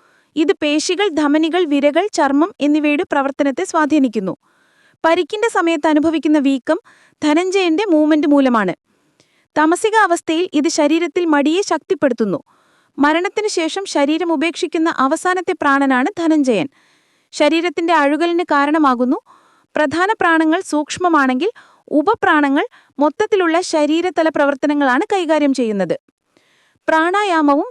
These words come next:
പ്രാണവിദ്യയും. ജീവിതത്തിൽ നമ്മൾ ചെയ്യുന്ന ഓരോ പ്രവർത്തനത്തിലും പ്രാണങ്ങളുടെ സഹകരണമുണ്ട്. ഉദാഹരണം, ഭക്ഷണം കഴിക്കുമ്പോൾ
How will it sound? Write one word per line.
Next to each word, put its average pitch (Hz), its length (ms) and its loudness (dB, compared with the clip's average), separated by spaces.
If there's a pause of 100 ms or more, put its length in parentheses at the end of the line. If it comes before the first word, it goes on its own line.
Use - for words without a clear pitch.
പ്രാണവിദ്യയും. 247 680 0 (680)
ജീവിതത്തിൽ 381 560 0
നമ്മൾ 330 280 0
ചെയ്യുന്ന 349 340 -2 (100)
ഓരോ 320 320 4
പ്രവർത്തനത്തിലും 294 720 0 (100)
പ്രാണങ്ങളുടെ 311 600 0
സഹകരണമുണ്ട്. 294 760 0 (560)
ഉദാഹരണം, 311 520 0 (400)
ഭക്ഷണം 392 400 -2
കഴിക്കുമ്പോൾ 339 500 -2